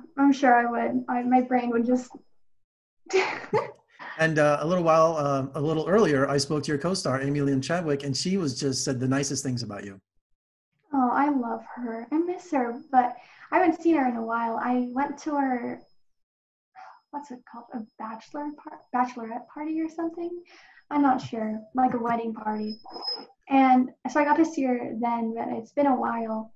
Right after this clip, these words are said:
Speaker 1: I miss her. She's such a sweetie.
Speaker 2: So are you ready now? You just started your first movie. It's a horror film. It's gonna get a, a lot of attention all over video on demand, Amazon and everywhere.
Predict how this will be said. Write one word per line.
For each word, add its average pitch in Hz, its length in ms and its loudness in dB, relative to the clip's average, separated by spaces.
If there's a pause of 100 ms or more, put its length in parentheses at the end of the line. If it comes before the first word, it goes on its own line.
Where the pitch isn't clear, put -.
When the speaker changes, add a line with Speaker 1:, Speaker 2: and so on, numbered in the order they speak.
(560)
Speaker 1:
I 311 80 -4
miss 240 280 -2
her. 233 80 -18 (100)
She's - 380 -2
such 254 240 4
a 233 40 -4
sweetie. 214 540 -6 (1300)
Speaker 2:
So 170 160 -4
are 156 140 -2
you 160 180 -2
ready 156 260 0
now? 160 360 4
You 143 120 0
just 139 160 0
started 147 260 2
your 135 80 2
first 160 300 -4
movie. 156 260 -2
It's 139 120 -4
a 120 60 -2
horror 147 260 0
film. 147 420 -2
It's 135 100 0
gonna 127 200 -2
get 120 240 -2
a, 127 60 -8
a 117 260 -8
lot 131 200 -2
of 143 80 0
attention 143 460 -2
all 131 240 0
over 139 180 2
video 139 260 2
on 139 60 2
demand, 135 380 2
Amazon 135 460 0
and 131 80 2
everywhere. 135 420 2